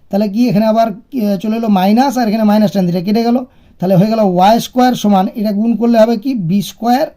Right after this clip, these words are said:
tan স্কয়ার theta। তার মানে কি পেয়ে গেলাম? অতএব ওয়াই সমান বি tan theta, অর্থাৎ যে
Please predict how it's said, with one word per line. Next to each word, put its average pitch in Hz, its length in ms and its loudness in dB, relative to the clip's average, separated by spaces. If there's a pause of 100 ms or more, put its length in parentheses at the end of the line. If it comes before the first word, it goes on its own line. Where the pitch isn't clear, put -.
(680)
tan 202 200 2
স্কয়ার 254 320 0 (180)
theta। 156 240 -6 (500)
তার 202 140 0
মানে 247 160 2
কি 226 160 0
পেয়ে 220 180 -4
গেলাম? 240 220 0
অতএব 208 360 -2
ওয়াই 208 340 0
সমান 226 420 -2 (420)
বি 214 460 0 (200)
tan 196 240 -2
theta, - 560 -18 (600)
অর্থাৎ 175 280 -4
যে 190 240 -4